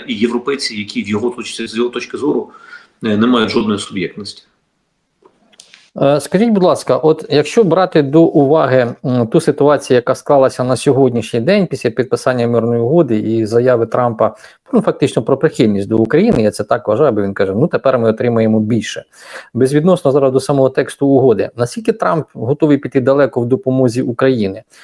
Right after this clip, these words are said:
Speaker 2: Ми зараз сказали про п'ятдесят мільйонів доларів. От гіпотетично такий сценарій. Путін фактично затягує далі переговори,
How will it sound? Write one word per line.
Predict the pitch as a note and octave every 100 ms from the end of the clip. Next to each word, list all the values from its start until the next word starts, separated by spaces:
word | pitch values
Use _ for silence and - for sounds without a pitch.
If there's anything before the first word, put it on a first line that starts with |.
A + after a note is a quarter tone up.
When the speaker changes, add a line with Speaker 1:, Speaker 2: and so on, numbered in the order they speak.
| _ -
Speaker 2:
Ми | C3+
зараз | C3+ B2+
сказали | - B2+ B2+ A#2+
про | -
п'ятдесят | A#2 B2+ - A#3 G#3
мільйонів | D#3+ D3+ C#3+
доларів. | C3+ C3+ B2+ E3+
От | C3
гіпотетично | C#3+ E3 D#3+ C#3+ A2 A2
такий | G#2+ A2+ B2
сценарій. | - C3 F3 C#3 A2+ - - - _
Путін | F3 E3 A#2 G#2+ G#2 -
фактично | - - B2+ - A2+ A2 -
затягує | B2 D3+ A2+ G#2+
далі | G#2+ G#3+ G#3+
переговори, | - F3+ E3 E3+ E3 D#3 C3+